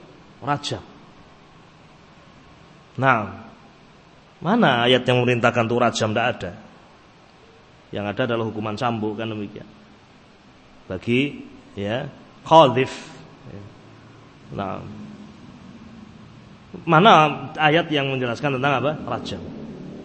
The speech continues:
Taib, kita akan baca penjelasan Syekh. Sehingga ikhwatil kiram rahiman rahimakumullah, ini di antara permasalahan yang disebutkan oleh Imam Ahmad bin Hambal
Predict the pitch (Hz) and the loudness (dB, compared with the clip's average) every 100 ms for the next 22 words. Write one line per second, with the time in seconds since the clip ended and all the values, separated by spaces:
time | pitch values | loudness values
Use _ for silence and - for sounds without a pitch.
0 | - - - - 123 127 110 - 143 160 | -16 -16 -18 -2 2 4 2 -6 -2 0
1 | 160 123 123 139 123 117 113 110 107 104 | 2 0 0 -2 -2 -4 -4 -6 -8 -10
2 | - 82 - - - - - - - 139 | -12 -18 -18 -20 -20 -20 -20 -12 0 8
3 | 185 220 196 185 202 220 208 185 208 214 | 10 10 8 2 4 4 4 6 8 8
4 | 202 190 190 190 185 175 180 175 175 170 | 8 8 6 6 6 6 6 4 2 0
5 | 170 214 208 - - - - - 160 170 | 4 4 2 -6 -16 -18 -16 2 4 6
6 | 214 170 175 165 170 170 180 190 185 180 | 6 6 4 4 4 8 8 8 6 4
7 | 180 170 170 170 165 202 190 175 156 147 | 4 6 8 8 8 4 4 4 2 0
8 | 160 165 196 175 170 165 160 160 190 165 | -2 2 2 4 4 4 2 4 2 2
9 | 170 151 151 143 147 143 135 180 202 208 | 0 0 0 2 2 2 4 4 4 -4